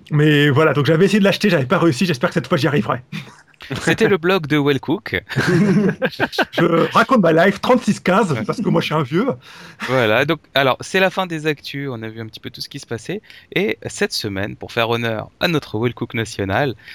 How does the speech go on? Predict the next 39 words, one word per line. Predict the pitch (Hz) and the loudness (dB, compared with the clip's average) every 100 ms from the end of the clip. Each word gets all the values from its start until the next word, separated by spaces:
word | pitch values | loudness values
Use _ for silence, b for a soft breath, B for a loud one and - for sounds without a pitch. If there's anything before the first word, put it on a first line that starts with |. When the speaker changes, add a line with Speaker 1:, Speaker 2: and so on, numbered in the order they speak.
| B B | B B
Speaker 2:
le | 107 160 | 2 4
Well | 165 135 185 | 4 4 2
Cooking | - - 190 160 | 0 0 0 2
Mama | 156 170 | 2 2
de | 151 | 2
la | 151 | 0
semaine. | - 147 135 107 95 _ - | 0 0 2 0 -6 _ -4
Alors, | 131 117 - | 0 0 0
cette | 202 | -2
semaine, | - 170 175 151 | -2 -2 -2 0
le | 147 | 0
Well | 170 | 0
Cooking | 170 - 160 | -2 -2 -4
Mama | 135 135 139 175 B B B | 0 0 2 -2 B B B
sera | - - 151 143 156 | -10 -2 0 4 4
un | 143 | 2
petit | - - - | 0 -10 -10
pot | - 160 - | -2 -2 -2
pourri | - 143 135 | -6 -2 0
d'annonces, | 151 131 117 127 160 - - - b b b - | 2 2 2 -2 -2 -2 -2 -8 b b b -4
euh, | 98 92 92 - | -2 0 -2 -4
qui | - 120 | -6 -6
sont | - 131 | -2 -2
plus | - - 175 | -2 -6 -2
ou | |
moins | 170 165 | 0 0
liées | 147 143 139 | 2 2 2
au | 113 | 2
versus | 110 - - | 0 -4 -2
fighting | 113 113 127 110 | -2 -2 -2 -2
d'une | 107 | -2
manière | 110 117 113 110 | 0 0 2 0
ou | 104 | 0
d'une | 101 95 | -2 -2
autre. | 101 - - - | -2 -2 -6 -4
Enfin, | - 92 | -2 -4
au | |
versus, | 90 90 - - | -2 -6 -6 -8
euh, | - | -8